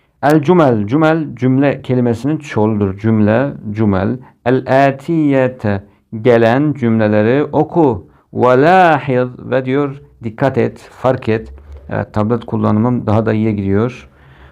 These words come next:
Ve lahiz ve dikkat et, fark et yani. Ha, bir mesaj var. Ma tahtehu hat. Diyor ki altı çizili olan hat, çizgi, altından hat çekilen, çizgi çekilen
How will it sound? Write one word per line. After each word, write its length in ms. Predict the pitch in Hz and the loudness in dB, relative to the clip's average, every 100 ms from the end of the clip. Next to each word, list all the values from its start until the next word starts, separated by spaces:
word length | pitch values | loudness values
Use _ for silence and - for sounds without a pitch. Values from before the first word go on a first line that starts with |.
| - | -2
Ve 140 | 127 143 | 4 6
lahiz 500 | 175 175 139 135 131 123 - | 6 4 0 -4 -4 -10 -14
ve 360 | 117 127 127 - 117 | -6 -4 -4 -6 -12
dikkat 300 | 113 139 127 | -6 0 0
et, 100 | 107 | -2
fark 340 | - 131 131 | 0 0 0
et 160 | 113 - | -4 -2
yani. 220 | 101 98 | -2 -2
Ha, 220 | 107 101 | -2 -2
bir 80 | 113 | -2
mesaj 360 | 104 87 117 104 | -2 -2 -2 0
var. 160 | 95 - - _ | -2 -6 -20 _
Ma 420 | 127 151 139 120 - | 2 4 4 2 -2
tahtehu 600 | 151 - 170 165 170 170 _ _ | -8 -6 -4 -2 -4 -8 _ _
hat. 460 | - 135 - - - _ _ _ - | -6 -4 -4 -12 -20 _ _ _ 2
Diyor 200 | 151 143 | 2 2
ki 340 | 139 147 147 - - _ _ _ _ _ _ | 0 -2 -2 -14 -20 _ _ _ _ _ _
altı 300 | 113 123 151 | 0 2 0
çizili 320 | 143 123 127 | -4 -2 2
olan 260 | 131 113 101 - | 2 2 -2 -8
hat, 420 | - - 143 143 | -10 -4 -4 -4
çizgi, 500 | - 110 107 120 135 - - _ - | -8 -4 -2 -2 -4 -12 -20 _ -2
altından 560 | 117 117 117 143 135 - | 2 2 2 2 2 0
hat 320 | 117 143 - | -2 -2 -2
çekilen, 340 | 120 104 101 | -2 0 -2
çizgi 340 | 98 123 120 143 | -2 -6 -6 -4
çekilen 500 | 127 113 127 127 | -4 -2 0 0